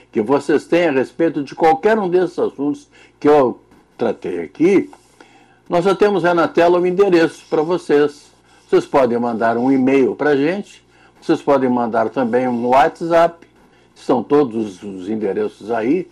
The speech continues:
que a gente vai respondendo na medida do possível. O que não for respondido hoje,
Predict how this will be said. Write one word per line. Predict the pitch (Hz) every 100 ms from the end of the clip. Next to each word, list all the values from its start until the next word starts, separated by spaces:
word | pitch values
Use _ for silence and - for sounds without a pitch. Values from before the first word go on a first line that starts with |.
| _ _ _ _
que | 180
a | 160
gente | 123 151
vai | 151 160
respondendo | 156 175 - 175 123 123 143 151
na |
medida | 156 131 101 135
do | 139
possível. | 143 170 - 135 107 - - - _ - -
O | 107
que | -
não | 147 139
for | - 127
respondido | 120 - 117 95 98 101 95
hoje, | 131 175 139 107 82